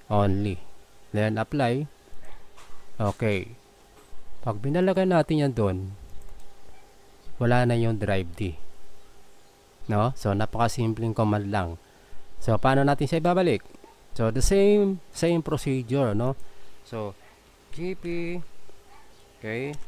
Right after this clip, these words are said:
G P edit dot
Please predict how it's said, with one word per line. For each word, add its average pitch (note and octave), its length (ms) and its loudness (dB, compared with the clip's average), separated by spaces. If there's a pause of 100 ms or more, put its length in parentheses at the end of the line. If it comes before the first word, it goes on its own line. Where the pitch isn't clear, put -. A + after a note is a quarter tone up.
(760)
G D#3+ 320 -8
P - 60 -16 (840)
edit C3 720 -4 (240)
dot A#2+ 320 0